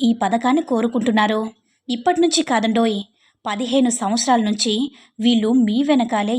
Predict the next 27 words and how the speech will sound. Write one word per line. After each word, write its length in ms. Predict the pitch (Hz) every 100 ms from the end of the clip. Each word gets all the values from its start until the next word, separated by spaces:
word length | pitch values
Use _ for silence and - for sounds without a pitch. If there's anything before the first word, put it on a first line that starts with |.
| 226
ఇదే 200 | 226 320
విధంగా, 440 | 254 220 208 202 208 262 -
ఇదే 200 | 240 311
పనిలో 320 | 330 240 214
ఉన్నారన్నమాట. 640 | 254 233 220 208 208 208 214 214 - _ _ _ _ 247
ఇప్పుడు 300 | 233 254 226
చూసే 360 | 240 233 - 220
ప్రెజెంట్ 460 | 220 208 240 233
సిచ్యువేషన్‌లో 680 | - 226 - 226 208 214 202 214 320 - - _
మీరు 240 | 254 277 240 262 208
ఎంతో 280 | 226 254 330
బాగా 320 | 226 208 208 226
మీ 180 | 220 208
ఫ్యామిలీతో 560 | 214 196 226 226 214 214
కానీ, 340 | 202 196 202 254 - - -
లేదంటే 460 | 226 214 214 208 208 294 - - -
మీ 120 | 311 320
చుట్టుపక్కల 580 | - 240 359 320 320 254
ఉన్నవారితో 500 | 214 214 208 202 220
కానీ 300 | 208 208 208 226 - _ _ -
మీ 140 | 247 233
రిలేషన్ 480 | 208 240 226 240 240
మీరు 200 | 220 214 202
ఎంతో 280 | 208 233 311
బాగా 280 | 214 214 233
మెయింటైన్ 420 | 202 214 247 247
చేసుకుంటూ 520 | - 208 - 214 208